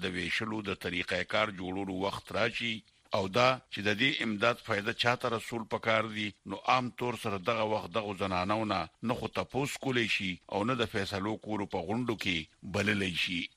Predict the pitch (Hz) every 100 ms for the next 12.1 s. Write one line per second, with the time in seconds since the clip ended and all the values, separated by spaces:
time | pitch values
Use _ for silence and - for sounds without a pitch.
0 | _ _ 104 104 160 180 151 165 151 131
1 | 127 123 123 147 143 127 104 107 135 135
2 | 135 98 110 107 - 104 95 120 117 -
3 | 127 131 110 104 98 107 123 113 101 95
4 | - 95 113 95 101 95 104 117 123 113
5 | 98 - 98 95 117 107 127 143 131 110
6 | 107 101 107 101 120 - 104 90 87 107
7 | 110 107 92 92 92 95 110 - 98 92
8 | 90 90 101 107 101 85 98 104 98 87
9 | - 87 90 110 98 - 87 - 95 -
10 | - 95 104 117 110 107 - - 95 98
11 | - 104 - 101 127 - 113 101 104 98